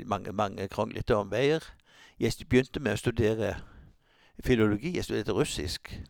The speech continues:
Men så kom jeg til Roma og fikk en opplevelse der som plutselig at troen som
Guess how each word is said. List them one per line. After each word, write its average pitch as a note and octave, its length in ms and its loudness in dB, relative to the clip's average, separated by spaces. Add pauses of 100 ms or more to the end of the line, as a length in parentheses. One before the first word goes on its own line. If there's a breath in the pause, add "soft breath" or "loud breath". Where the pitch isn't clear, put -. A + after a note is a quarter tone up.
(1300 soft breath)
Men C3 100 -2
så D#3+ 120 4
kom E3 200 6
jeg D3+ 100 6
til D#3+ 80 10
Roma A3 340 10
og E3 140 6
fikk F3 180 4
en D#3+ 80 4
opplevelse D3 540 6
der E3 260 6
som E3 220 0
plutselig D3 480 2
at - 240 -4
troen D3+ 360 4
som C3+ 240 2